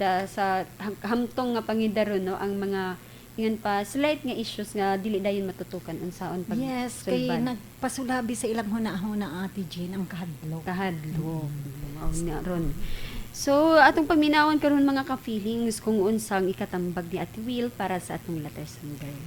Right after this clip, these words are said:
Speaker 2: Yes, may hapon ka nimo. Well, no? Uy, pareha ra ba mig,
Speaker 1: <laughs>
Speaker 2: kwan, Ate Jane? Pareha mig first three letters sa among <laughs> pangalan.
Speaker 1: Mm-mm.
Speaker 2: So, muna akong, ang akong mahinumduman, Ate Jane, sa, during sa nag-eskwela ko nga, sa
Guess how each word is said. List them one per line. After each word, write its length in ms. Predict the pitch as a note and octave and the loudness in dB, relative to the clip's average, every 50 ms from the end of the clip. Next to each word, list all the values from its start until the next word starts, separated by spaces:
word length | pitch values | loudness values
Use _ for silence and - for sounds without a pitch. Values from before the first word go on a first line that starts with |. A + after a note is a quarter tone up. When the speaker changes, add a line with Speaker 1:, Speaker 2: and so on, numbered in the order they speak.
| - - - - | -14 -12 -4 2
Speaker 2:
Yes, 400 | F#3+ G#3 G#3+ A3 A3 - - A#3 | 4 4 4 4 2 -2 -2 0
may 80 | A3 G#3+ | 2 2
hapon 460 | G#3+ E3+ G3+ G#3 G#3 - G3+ F#3+ F#3+ | 2 2 0 -2 0 0 0 0 2
ka 160 | - G3 F#3+ | 2 2 2
nimo. 560 | G3 G3 G3 G3+ G3 G3 G3 F#3+ F#3+ F#3+ F#3 | 4 6 6 6 8 6 6 6 6 6 4
Well, 240 | E3 F#3 F#3 F#3 F#3+ F3 | 4 2 0 2 0 0
no? 220 | E3 G3 C4 - | 0 -2 -2 -4
Uy, 140 | - - A#3+ G#3 - - - - | -2 -4 -4 -4 -4 -12 -14 -12
pareha 320 | - F#3+ F#3+ G3+ G3 F#3 G3 | -8 -6 -4 -4 -2 -2 -2
ra 140 | F3+ F#3 F3 | -2 -2 -2
ba 80 | F3+ F3+ | 0 0
mig, 220 | F#3+ F#3 F3 E3 E3 E3+ - - - | 0 0 0 -2 -4 -8 -10 -8 -6
Speaker 1:
<laughs> 160 | C4+ G#3+ A#3+ | -2 -2 2
Speaker 2:
kwan, 160 | F#3 F3+ - | 2 2 2
Ate 240 | D#3 E3 - F3+ E3+ | 2 -2 -2 -4 -4
Jane? 240 | - - G#3+ A3 G#3+ | -2 -2 -2 -2 -2
Pareha 400 | - - G3 G3 G3 G3 F#3+ G3+ | -4 -4 -4 -2 -2 -2 -2 -2
mig 240 | F#3 G3 G3 F#3 E3+ | 0 0 0 -2 -4
first 400 | - - G3 G3 G3 G3 - - - | -4 -4 -2 -2 -2 -4 -6 -10 -10
three 160 | - F3+ F#3 F#3 | -6 -4 -2 -2
letters 680 | F3 E3+ F3 F3 E3+ - - F#3 F#3 F3+ E3 - - E3+ | -2 -2 -4 -4 -6 -6 -6 -4 -4 -4 -6 -6 -8 -6
sa 80 | E3 | -4
among 240 | D#3+ D3 G3+ G3 - - | 0 0 0 0 0 -2
<laughs> 40 | |
pangalan. 760 | F#3 - - G#3 - - G3+ F3+ D3+ E3+ E3 F3+ F3+ F#3 F3 | -2 2 2 0 0 0 -4 -6 -4 -4 -4 -2 -2 -2 -2
Speaker 1:
Mm-mm. 480 | F3 A3+ A3+ G#3 F3+ G#3+ A#3+ B3+ B3+ A3+ | 0 0 0 0 2 2 2 2 2 0
Speaker 2:
So, 160 | A#3 C4 C4+ C4+ C#4 C#4+ C#4 C#4 | 0 0 2 4 4 4 4 4
muna 240 | C4 C4+ C#4+ C#4 D4+ | 4 4 6 6 6
akong, 240 | B3+ - B3+ C4 A#3+ - - - - - - | 6 6 2 0 0 -2 -6 -16 -14 -6 0
ang 120 | B3 B3+ C#4+ | 0 2 2
akong 340 | C#4+ C#4 - D4+ D4 C#4 | 2 0 2 2 2 4
mahinumduman, 720 | C#4 C4+ C4 C4+ C4+ B3+ A#3+ A3+ B3+ A3+ A#3 A#3 A#3 A3+ - | 4 4 4 4 4 4 4 4 4 4 4 2 2 0 0
Ate 240 | - G#3+ G#3+ - A3 | -2 -4 -2 -2 -4
Jane, 300 | F#3+ E3+ G3 G3+ G3+ G3 | -2 0 0 0 0 0
sa, 320 | F3+ - G3+ F#3+ F#3 F3 | -2 -2 -2 -2 -2 -4
during 400 | F3+ F3 G3+ G3+ G3 G3 G3 F#3+ | -2 -2 0 0 0 0 0 0
sa 240 | - - G3 F#3 F3 - - | -2 -4 -6 -6 -6 -6 -4
nag-eskwela 720 | F3+ F3+ F3 - - - - - F#3 F3+ F3+ E3+ F3 F3 E3+ | -2 -2 -2 -4 -6 -8 -6 -4 -4 -4 -2 -2 -4 -6 -6
ko 180 | - - D3+ D#3 D#3 D#3 D#3+ | -6 -8 -8 -6 -6 -4 -4
nga, 240 | D3+ D#3 D#3 D#3 - - - - - - - - - - - - | -4 -4 -4 -6 -10 -12 -16 -18 -18 -18 -18 -16 -16 -16 -16 -12
sa 160 | - - F#3 | -8 -4 -4